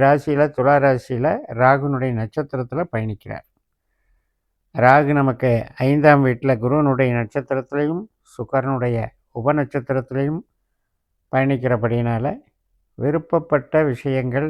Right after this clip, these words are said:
நடக்கும். பொழுதுபோக்குகள், சுப நிகழ்ச்சிகள்,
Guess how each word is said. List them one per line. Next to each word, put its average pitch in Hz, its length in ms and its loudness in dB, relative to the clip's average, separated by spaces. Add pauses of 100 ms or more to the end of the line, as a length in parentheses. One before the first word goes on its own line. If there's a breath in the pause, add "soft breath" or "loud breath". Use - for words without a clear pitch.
நடக்கும். 117 440 -6 (1040)
பொழுதுபோக்குகள், 131 880 0 (760)
சுப 131 240 0
நிகழ்ச்சிகள், 127 680 -4